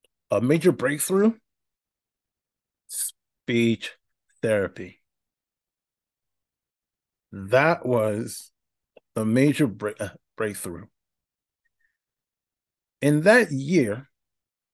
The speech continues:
I decided to attend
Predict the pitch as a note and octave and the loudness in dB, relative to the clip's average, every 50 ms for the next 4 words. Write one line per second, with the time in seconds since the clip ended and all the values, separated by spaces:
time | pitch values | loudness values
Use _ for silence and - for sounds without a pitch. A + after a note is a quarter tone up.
0 | _ _ _ _ _ _ _ _ - C3+ C3+ D3 D#3 D#3+ E3 E3+ E3 E3+ E3+ E3+ | _ _ _ _ _ _ _ _ -6 -4 -2 2 2 2 2 2 0 -2 -4 -6
1 | - - C3+ E3+ E3 - - - A3 A#3+ B3 A#3+ A#3 G3 - - - - F#3 F#3+ | -10 -8 -4 -4 -2 0 2 4 4 6 6 4 4 2 0 -4 -2 0 2 2
2 | F#3+ F#3+ F#3+ F#3+ F#3 F3+ F3 _ _ _ _ _ _ _ _ _ _ _ _ - | 2 2 2 0 -2 -4 -6 _ _ _ _ _ _ _ _ _ _ _ _ -2
3 | E3 - - - E3+ D3+ C#3 C3+ C#3 C3 A#2+ A2 | -2 0 0 0 2 2 2 2 0 -2 -4 -6